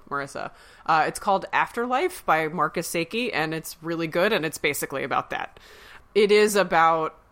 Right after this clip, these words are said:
finding the person that basically is your soulmate and then what happens when one of you dies and goes to the afterlife. <laughs> And, uh, it, it's very, very interesting and,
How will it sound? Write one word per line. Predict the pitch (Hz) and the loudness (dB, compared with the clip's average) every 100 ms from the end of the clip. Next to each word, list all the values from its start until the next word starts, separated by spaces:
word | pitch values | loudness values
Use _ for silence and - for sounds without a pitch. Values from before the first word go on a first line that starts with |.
| - | -20
finding | - - 190 202 196 180 | -8 2 2 2 -2 -4
the | 175 | -6
person | - 180 170 175 160 156 | -4 -4 -2 -4 -6 -8
that | 151 156 151 - - - 185 | -2 0 0 -4 -20 -16 -6
basically | 175 - 165 160 160 | -4 -4 -6 -4 -4
is | 180 | -4
your | 156 160 | -4 -4
soulmate | - 151 147 147 151 - - - - _ _ - | -2 -2 -2 -4 -4 -6 -8 -12 -20 _ _ -2
and | 170 165 | 0 0
then | 156 147 147 143 143 _ _ - | 0 0 0 -8 -12 _ _ -18
what | 165 165 185 | -4 -2 2
happens | 156 143 156 151 160 | 0 0 -6 -6 -4
when | 156 151 143 | -4 -4 -10
one | 160 151 | -8 -6
of | 147 | -4
you | 156 | -6
dies | 139 143 135 143 | 0 2 2 0
and | 165 151 | -6 -6
goes | 156 - | -6 -4
to | |
the | 156 | -4
afterlife. | - 156 - 147 131 - - | -2 -4 -2 -2 -2 -4 -2
<laughs> | 247 | 2
And, | 185 156 156 156 | 2 2 -6 -2
uh, | 151 151 147 143 143 - - - _ - | 2 4 4 2 0 -8 -20 -20 _ -2
it, | 208 190 | -2 2
it's | 226 214 175 | 0 0 -2
very, | 160 233 233 208 | 2 6 6 6
very | 190 175 | 6 4
interesting | 175 180 175 170 160 | 0 -4 -2 -2 -2
and, | 156 156 | -4 -8